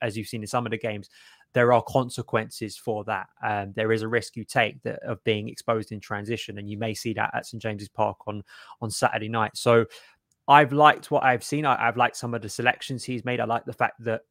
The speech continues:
particularly with some really horrible injury problems he's had to deal with, like Reece James, sometimes he has found inventive solutions, but I think he, he sometimes clashed with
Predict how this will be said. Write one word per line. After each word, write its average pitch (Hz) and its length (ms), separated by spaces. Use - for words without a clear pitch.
particularly 127 400
with 107 120
some 113 200
really 113 300
horrible 113 480
injury 113 260
problems 107 320
he's 104 100
had - 160
to 123 80
deal 110 180
with, 107 220
like 117 160
Reece 110 220
James, 107 480
sometimes 147 480
he 131 100
has 127 200
found 120 360
inventive 113 460
solutions, 120 460
but 113 140
I 113 60
think 131 260
he, 120 280
he 117 260
sometimes 113 480
clashed - 520
with 107 220